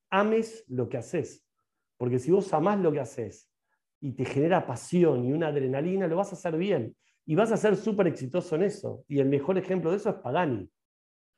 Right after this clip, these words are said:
Entonces, no importa qué es lo que quieras hacer. Si arquitecto, si médico, si, eh, a-, analista de sistemas, si ingeniero, lo que quieras. Y lo importante es que no sigas el mandato de tus padres.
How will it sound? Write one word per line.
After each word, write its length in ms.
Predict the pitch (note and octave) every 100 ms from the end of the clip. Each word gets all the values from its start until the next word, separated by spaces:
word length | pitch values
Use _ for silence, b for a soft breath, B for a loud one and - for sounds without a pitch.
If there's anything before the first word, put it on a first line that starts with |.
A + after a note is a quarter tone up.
| _ _ _
Entonces, 680 | C#3 B2+ C3 A#2+ - G2 - _ _ _ _ _ _ -
no 100 | E3
importa 500 | A3 A3 A#3+ G#3 B2+
qué 100 | C#3
es 60 | A#2+
lo 120 | A2+
que 80 | A2
quieras 260 | A2+ A2
hacer. 300 | G2+ - A2 G#2+ _ _ _ _ _
Si 300 | _ - A#2+
arquitecto, 680 | A#2+ A#2+ B2 - F3+ F3+ D#3
si 220 | - A#2
médico, 840 | A#2+ C#3 C3+ C3 C3 C3 B2+ - - _
si, 960 | - B2+ A#2 A2+ A2 A2 A2 A#2 -
eh, 80 | B2
a-, 540 | A2+ - A#2 B2 A#2+
analista 400 | A2+ A#2 C#3+ -
de 60 | A#2+
sistemas, 800 | - G#2+ - E3+ E3+ E3 D#3 -
si 100 | B2
ingeniero, 600 | B2+ B2+ B2 C#3+ F3 D3+
lo 140 | D#3
que 140 | C#3+ D#3+
quieras. 580 | G#3 G#3 G3+ A3 A3 _ _ _ _ _
Y 120 | - D3+
lo 100 | D3
importante 540 | C#3+ D#3 E3+ F#3+ F#3+
es 60 | F3+
que 220 | C3 C3
no 240 | D#3 D3+ E3+
sigas 480 | - G3 G3 F#3+ D3
el 120 | B2+
mandato 520 | A#2+ B2 C#3 C#3 C3
de 40 |
tus 160 | A#2+ A2
padres. 500 | - G2 F#2+ F2 -